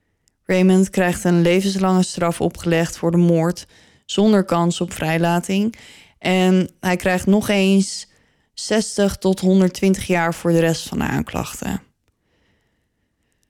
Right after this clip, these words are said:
Gelukkig weet de familie na zesentwintig jaar wie hun Christy heeft vermoord. En, nou ja, dat hij de rest van zijn leven achter de tralies door zal brengen.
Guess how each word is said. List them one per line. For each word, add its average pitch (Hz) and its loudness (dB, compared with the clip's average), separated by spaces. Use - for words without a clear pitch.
Gelukkig 220 2
weet 196 2
de 196 -6
familie 196 4
na 190 4
zesentwintig 190 0
jaar 170 0
wie 180 4
hun 170 2
Christy - -4
heeft 170 0
vermoord. 160 0
En, 156 -6
nou 170 -4
ja, - -4
dat - -6
hij 180 0
de 175 0
rest 175 0
van 180 0
zijn 170 2
leven 170 -2
achter - -8
de - -6
tralies 175 -4
door 180 -2
zal 175 0
brengen. 175 -2